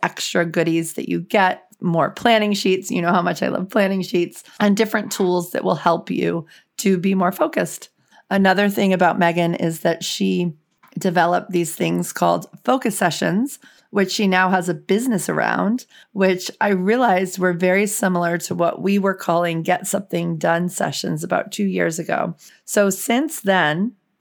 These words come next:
what we do is we actually, just like, I don't know, Google might purchase a gym membership for their employees, we buy focus sessions for Flow three sixty-five-ers. And it's a really important part of Flow three sixty-five are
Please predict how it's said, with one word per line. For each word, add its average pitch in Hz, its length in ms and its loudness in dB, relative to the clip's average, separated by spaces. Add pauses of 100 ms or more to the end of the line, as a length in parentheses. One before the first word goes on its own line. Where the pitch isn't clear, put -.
(140)
what 196 260 2
we 208 140 0
do 190 440 0
is 180 180 -2
we 185 300 0
actually, 185 560 0
just 220 360 -4
like, 240 420 0 (300)
I 170 100 2
don't 160 160 0
know, 156 240 0
Google 175 540 2
might 165 260 -2
purchase 185 380 -2
a 175 80 0
gym 180 300 0
membership 180 580 0
for 165 80 -2
their 160 160 2
employees, 160 760 -2
we 214 240 0
buy 175 280 2
focus 202 440 0
sessions 180 580 -2 (200)
for 175 520 2
Flow 165 200 -2
three 175 160 -2
sixty-five-ers. 208 920 -2 (240)
And 196 160 2
it's 202 160 0
a 202 80 4
really 202 420 0
important 202 580 0
part - 300 -2
of 185 160 -4
Flow 175 220 -2
three 190 180 -4
sixty-five 190 840 -2
are 165 400 2